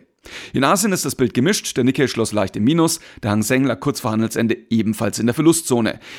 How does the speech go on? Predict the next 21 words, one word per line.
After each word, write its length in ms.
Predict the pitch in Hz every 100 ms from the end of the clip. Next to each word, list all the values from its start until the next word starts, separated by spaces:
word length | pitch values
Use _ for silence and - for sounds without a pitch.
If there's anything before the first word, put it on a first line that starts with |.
| -
In 80 | 123
China 240 | 208 220
haben 180 | 180 160
die 80 | 120
Börsen 360 | 117 117 131
nach 100 | 113
einer 180 | 113 104
sechstägigen 760 | 101 110 107 - 113 104 101 104
Pause 360 | 101 104 110
wieder 120 | 117
geöffnet. 460 | 120 143 - 123 - - -
Der 80 | -
Shanghai 220 | 113 107
Composite 480 | 110 143 143 139 104
ist 120 | 110
auf 120 | 120 -
dem 140 | 120
besten 440 | - 110 - 110
Weg, 300 | 95 95 -
Gewinne 340 | 151 143 127 90
einzufahren. 560 | 98 - - 80 -